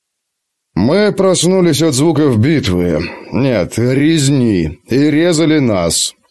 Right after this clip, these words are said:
Костры не горели. За сводами пещеры черная ночь, и только в еле видимых отцветах луны я приметил мелькающие тут и там силуэты, да слышал лязг вынимаемого оружия.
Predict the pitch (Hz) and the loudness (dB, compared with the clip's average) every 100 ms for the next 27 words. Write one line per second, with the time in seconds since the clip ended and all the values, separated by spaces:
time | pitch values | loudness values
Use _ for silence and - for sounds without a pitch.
0 | - 165 160 196 196 185 170 180 175 127 | -2 -2 0 0 0 0 0 0 2 0
1 | 95 82 - 87 127 120 147 143 143 139 | 0 0 -2 0 0 0 0 0 0 0
2 | 143 127 151 151 147 - 147 135 147 143 | -2 0 0 0 0 0 0 0 0 0
3 | 156 160 107 - 95 110 127 139 123 135 | 0 0 0 -2 -2 -2 0 0 0 0
4 | 127 143 139 139 139 139 123 139 131 139 | 2 2 2 0 0 0 0 0 0 -2
5 | - 131 135 156 160 175 120 104 107 107 | -2 -2 0 0 2 0 0 0 0 0
6 | 107 110 107 110 101 113 107 98 107 104 | 0 0 0 0 0 0 0 0 0 0
7 | 117 110 104 113 107 117 127 147 160 127 | 0 0 0 0 0 0 0 2 0 0
8 | 113 101 117 120 123 110 123 117 127 117 | 0 0 0 0 -2 0 0 2 2 0
9 | - 110 117 117 117 110 110 110 113 113 | 0 -2 0 0 0 0 0 0 2 2
10 | 117 101 90 87 | 2 2 0 -2